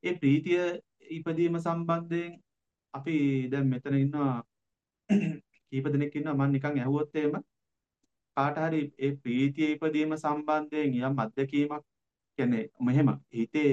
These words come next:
බොහෝම සතුට ඉපදුනා ඒ සතුටත් නිකන් මගේ කයටත් දැනුණා කයත් නිකන් ඒ වෙලාවේ සතුටින් සතුට නිසා කයත් නිකන් සැපවත් වුණා වගේ දැනුණා කියලා ඒ වගේ අත්දැකීමක් තියෙන කවුද ඉන්නේ?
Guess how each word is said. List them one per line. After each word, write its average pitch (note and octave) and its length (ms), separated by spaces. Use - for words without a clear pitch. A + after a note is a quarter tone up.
බොහෝම C3+ 520
සතුට C3+ 380
ඉපදුනා B2 580
ඒ D#3 160
සතුටත් D3+ 500
නිකන් D#3 300
මගේ D#3+ 300
කයටත් D#3 520
දැනුණා C#3 420
කයත් D3+ 300
නිකන් D#3+ 380
ඒ D3+ 140
වෙලාවේ D#3 420
සතුටින් C#3 480
සතුට C3+ 360
නිසා D3 400
කයත් D3 400
නිකන් D#3 300
සැපවත් D#3 480
වුණා D#3 320
වගේ D#3+ 280
දැනුණා D3 400
කියලා F#3 380
ඒ C3+ 120
වගේ E3 200
අත්දැකීමක් D#3 560
තියෙන D3 220
කවුද C3 240
ඉන්නේ? G#2 260